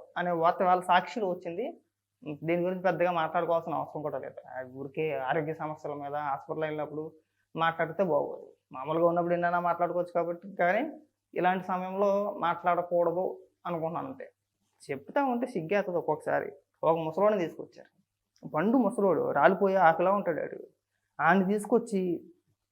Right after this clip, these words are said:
డిఎస్సి గురించి మాట్లాడించారు. మెగా డిఎస్సి. మామూలుగా కాదు, మామూలు రోత కాదు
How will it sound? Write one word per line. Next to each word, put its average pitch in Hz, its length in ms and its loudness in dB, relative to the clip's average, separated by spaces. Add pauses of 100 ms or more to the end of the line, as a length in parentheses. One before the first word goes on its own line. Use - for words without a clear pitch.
(160)
డిఎస్సి 214 440 6
గురించి 220 240 0
మాట్లాడించారు. - 540 -8 (560)
మెగా 175 200 4 (100)
డిఎస్సి. 160 420 -2 (720)
మామూలుగా 226 440 10
కాదు, 151 140 4 (120)
మామూలు 202 300 6
రోత 202 220 4
కాదు 147 160 4